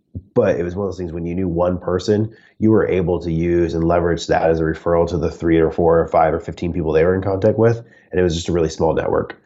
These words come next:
Um, I remember the first week I was in there selling that, just selling influencers and using our platform. Um, I landed actually the, the second largest handle that we had the, the entire time,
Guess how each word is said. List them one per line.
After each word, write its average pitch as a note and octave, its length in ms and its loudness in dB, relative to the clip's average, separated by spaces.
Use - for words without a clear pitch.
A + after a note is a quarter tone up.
Um, D#2+ 560 0
I A#2 60 0
remember F2 200 4
the - 60 -14
first G2 260 0
week F2+ 180 0
I E2+ 80 4
was D#2+ 120 0
in F2 160 -2
there E2+ 160 0
selling D#2+ 520 0
that, E2+ 360 2
just - 320 -10
selling E2 260 0
influencers E2 520 -4
and D#2 180 -4
using E2 240 2
our D2+ 120 -2
platform. - 680 -4
Um, D2+ 600 -2
I E2+ 60 -6
landed F2 420 0
actually E2 320 -2
the, D#2 360 2
the D#2+ 200 2
second - 360 -4
largest E2+ 320 -2
handle E2+ 260 0
that D2+ 120 -2
we D#2 80 -2
had D#2 300 0
the, D#2 280 -2
the - 140 -4
entire D2+ 420 0
time, D#2 480 -2